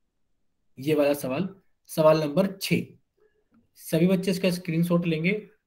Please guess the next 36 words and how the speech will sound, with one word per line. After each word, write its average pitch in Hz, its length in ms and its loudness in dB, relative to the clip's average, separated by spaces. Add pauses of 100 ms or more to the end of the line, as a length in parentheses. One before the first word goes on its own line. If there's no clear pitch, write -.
(160)
और 139 520 -4 (300)
सभी 165 320 0
बच्चे 175 140 0
इसको 175 200 0
अपना 175 180 2
homework 156 440 -4
में 160 80 0
जल्दी 147 240 -4
से 156 120 -4
एक 147 80 -4
बार 151 100 -2
try 139 280 -4
करके 147 220 -4
देखेंगे, 143 440 -4 (920)
या 156 120 4
फिर 190 260 2
अभी 170 200 4 (100)
आप 156 240 0
लोग 175 220 4
पाँच 165 240 2
minute 170 240 6
रुके 156 220 2
हुए 156 200 2
हो 120 300 -4 (100)
कि 147 80 -2
हम 151 120 0
करा 156 240 2
दें 160 120 4
इस 160 100 -2
सवाल 143 220 0
को 139 120 -6
भी, 120 240 -8 (1500)
बताइए 151 300 0
mic 170 240 4
open 170 240 2
करके। 196 400 -2